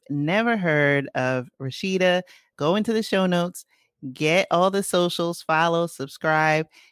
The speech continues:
join, participate in the Exodus Homecoming.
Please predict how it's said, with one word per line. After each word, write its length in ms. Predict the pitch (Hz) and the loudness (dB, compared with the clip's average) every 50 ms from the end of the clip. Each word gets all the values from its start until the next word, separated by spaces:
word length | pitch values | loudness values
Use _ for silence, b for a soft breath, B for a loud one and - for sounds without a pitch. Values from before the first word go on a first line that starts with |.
| b _ _ | b _ _
join, 840 | - - 143 151 156 170 180 190 196 190 180 170 165 165 160 160 - - | -12 -6 -4 -2 0 2 2 2 2 2 2 2 2 0 -2 -2 -6 -8
participate 1000 | - - 151 151 - - 196 190 185 - 196 196 - 185 160 151 143 147 147 - - | -6 -4 -4 -4 -4 -4 -6 -6 -4 -2 -4 -4 -2 -2 -2 -2 -2 -2 -4 -6 -6
in 200 | - 147 147 147 | -4 -4 -2 -2
the 120 | 143 127 - - | -4 -4 -4 -4
Exodus 600 | 143 147 147 - - 156 143 147 151 151 - - _ _ | -4 -4 -4 -4 -6 -4 -2 -2 -2 -2 -4 -8 _ _
Homecoming. 1040 | - - - 175 170 180 190 190 185 - 156 143 131 123 120 117 120 123 143 185 208 | -20 -8 -4 0 0 2 0 0 -2 -2 0 2 2 2 2 0 0 -2 -2 -4 -4